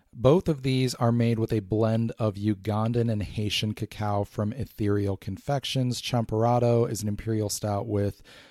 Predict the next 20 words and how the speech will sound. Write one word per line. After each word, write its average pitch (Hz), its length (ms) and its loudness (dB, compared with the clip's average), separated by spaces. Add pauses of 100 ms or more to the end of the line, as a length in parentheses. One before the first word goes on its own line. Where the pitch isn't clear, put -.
(140)
those 113 220 4
cacao 160 320 0
nibs, 147 420 0
cayenne 147 400 -2
pepper, 120 460 0
cinnamon, 123 600 0
agave, 156 720 -4
vanilla, 120 560 0
and 101 240 -6
marshmallow. 104 840 -2 (500)
The 120 360 4
cayenne 180 460 0
pepper 127 440 2
was 104 320 2
really 110 480 4
far 107 580 0
forward 107 800 2
in 107 360 -2
that 101 520 -6
blend. 104 500 -2